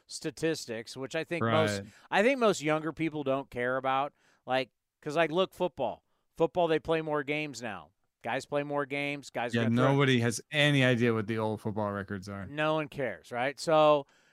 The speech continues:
Speaker 1: if you play less games, get your playoffs done earlier, and then maybe late October, because now we have beautiful dome stadiums,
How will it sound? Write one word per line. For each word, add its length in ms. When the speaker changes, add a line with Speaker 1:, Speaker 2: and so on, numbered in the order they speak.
Speaker 1:
if 180
you 260
play 260
less 320
games, 680
get 220
your 60
playoffs 540
done 360
earlier, 800
and 160
then 180
maybe 360
late 560
October, 1000
because 300
now 200
we 120
have 280
beautiful 600
dome 340
stadiums, 680